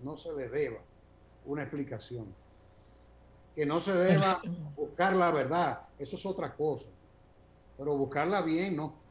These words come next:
Speaker 1: Porque tampoco podemos aspirar a vivir en una sociedad que cada vez que hay un problema, eh, la soga se rompa por el lado más débil.
Speaker 2: Muchas gracias, José Ricardo.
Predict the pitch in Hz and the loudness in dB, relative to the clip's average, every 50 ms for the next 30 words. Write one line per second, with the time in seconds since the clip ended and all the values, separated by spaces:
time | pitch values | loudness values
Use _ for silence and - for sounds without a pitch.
0 | - - - - - - - - - - 156 147 175 151 135 147 147 - 180 180 | -20 -20 -20 -20 -20 -20 -20 -16 -8 -8 -6 -4 -4 -2 -2 0 0 2 0 0
1 | 180 214 190 170 208 196 202 208 208 208 185 185 185 - - 185 175 180 180 175 | 0 0 -2 0 0 2 2 2 2 2 2 2 2 2 4 4 4 6 4 4
2 | 170 165 143 143 147 147 175 185 185 175 160 170 180 180 165 - 185 175 - - | 4 2 0 0 0 2 2 2 2 2 0 0 -2 -4 -4 -4 -6 -6 -2 -2
3 | 175 156 139 127 120 117 117 - - - - - - - - - 139 120 - 143 | -2 -2 -2 -4 -6 -10 -12 -16 -20 -20 -20 -20 -20 -18 -12 -12 -12 -8 -4 -4
4 | 147 143 143 139 151 185 190 - 220 214 208 220 208 185 202 190 160 156 151 147 | -2 0 0 2 0 0 0 2 0 2 2 2 2 2 0 0 0 0 0 -2
5 | 135 123 117 110 110 - - - - - - - - - - - - - - - | -2 -4 -6 -8 -10 -14 -20 -20 -20 -20 -20 -20 -20 -20 -20 -20 -20 -20 -20 -20
6 | - - - - 156 147 151 143 143 147 143 135 - - 180 175 165 156 151 139 | -20 -20 -12 -6 -2 -2 0 0 0 0 0 -2 0 0 0 2 2 2 -2 -2
7 | 131 - - - - - - 139 127 120 147 151 147 139 123 131 123 113 - - | -4 -6 -12 -18 -20 -16 -12 -10 -6 -4 -2 -2 -2 -2 -4 -6 -8 -10 -10 -12
8 | 120 120 120 117 117 120 123 127 123 120 117 117 113 110 117 120 120 - - 127 | -12 -10 -8 -8 -8 -8 -8 -8 -8 -8 -8 -8 -10 -10 -10 -10 -10 -10 -8 -6
9 | 175 190 - - - - - - - - - - - 226 208 214 226 247 262 - | -4 -2 -2 -4 -4 -6 -16 -20 -20 -20 -8 0 6 8 8 10 10 8 8 8
10 | 294 269 254 220 247 240 240 233 233 220 - 240 220 196 202 208 170 208 202 190 | 6 6 6 6 6 6 8 6 6 4 4 0 0 0 0 -2 -4 -6 -6 -6
11 | 202 175 - 226 208 196 185 180 185 180 | -8 -6 -2 0 0 0 0 -2 -4 -6